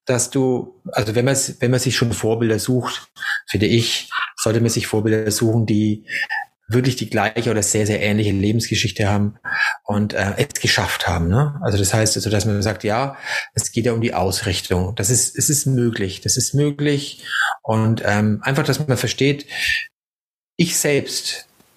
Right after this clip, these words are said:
hätte mir nie erträumen lassen, das Leben zu führen, das ich jetzt führe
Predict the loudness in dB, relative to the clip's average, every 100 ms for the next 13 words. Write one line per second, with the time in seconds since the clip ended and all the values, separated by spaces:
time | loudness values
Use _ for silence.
0 | _ _ _ _ -2 2 2 2 2 2
1 | 2 -2 -4 -6 0 2 2 2 0 0
2 | 0 -4 _ _ -2 -2 0 2 2 -2
3 | -2 2 2 2 0 2 2 2 0 0
4 | 0 2 2 2 -4